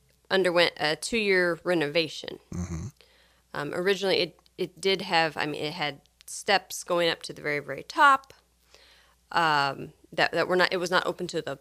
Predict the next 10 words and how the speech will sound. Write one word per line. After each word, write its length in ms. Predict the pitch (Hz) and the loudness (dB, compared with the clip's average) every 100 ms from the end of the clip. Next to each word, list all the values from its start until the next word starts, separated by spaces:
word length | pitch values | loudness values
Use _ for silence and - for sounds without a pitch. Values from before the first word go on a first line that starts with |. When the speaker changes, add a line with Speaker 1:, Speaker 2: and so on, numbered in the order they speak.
| _ - | _ -10
Speaker 1:
the 80 | |
public, 880 | - - 269 180 156 147 - - - _ _ _ _ | -8 4 4 4 0 -2 -10 -20 -20 _ _ _ _
um, 360 | 151 139 135 139 175 - | -8 -6 -8 -12 -16 -8
but 120 | 160 | -4
it, 160 | 151 - | -4 -4
it, 200 | - - | -8 -6
you 200 | 165 165 | -6 -4
were 220 | 151 160 - | 0 0 0
able 300 | 151 - 147 | -4 -6 -10
to, 500 | - 151 143 135 | -10 -10 -8 -10